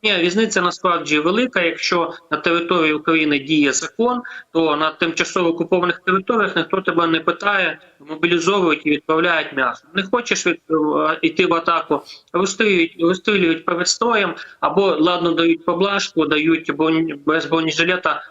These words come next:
просто пускають в атаку, а ти собі вже там цю зброю знайди. Тому, а, буквочка В — це виводки, ну, ми, правда, їх тут по-іншому на-, називаємо. Виводків в них теж вистачає, і тому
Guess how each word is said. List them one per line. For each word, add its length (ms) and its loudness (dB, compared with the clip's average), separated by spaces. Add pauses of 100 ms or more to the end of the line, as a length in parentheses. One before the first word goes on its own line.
просто 340 0
пускають 540 -2
в 60 0
атаку, 420 0
а 80 0
ти 180 0
собі 260 0
вже 140 0
там 260 -2
цю 140 -2
зброю 360 0
знайди. 380 -4 (540)
Тому, 420 2
а, 220 0
буквочка 580 0
В — 280 0 (100)
це 240 0
виводки, 680 0
ну, 140 2
ми, 100 2
правда, 320 -2
їх 160 0
тут 180 -2
по-іншому 460 0
на-, 220 -8
називаємо. 540 -2 (300)
Виводків 560 2
в 40 0
них 160 2
теж 260 -2
вистачає, 720 0
і 120 -2
тому 320 0